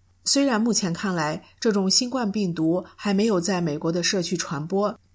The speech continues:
但是我们也可以看到，在检测的疑似病例中呈现阳性的人数在增加。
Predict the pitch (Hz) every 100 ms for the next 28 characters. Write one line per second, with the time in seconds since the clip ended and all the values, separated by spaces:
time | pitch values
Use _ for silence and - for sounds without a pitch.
0 | _ 262 254 277 175 170 143 208 190 -
1 | 214 185 185 170 190 175 165 160 175 151
2 | - 185 180 170 170 175 185 208 202 190
3 | 185 160 190 185 185 170 170 220 190 170
4 | 151 160 - 220 180 165 151 151 170 220
5 | 180 180 160 180 190 208 202 -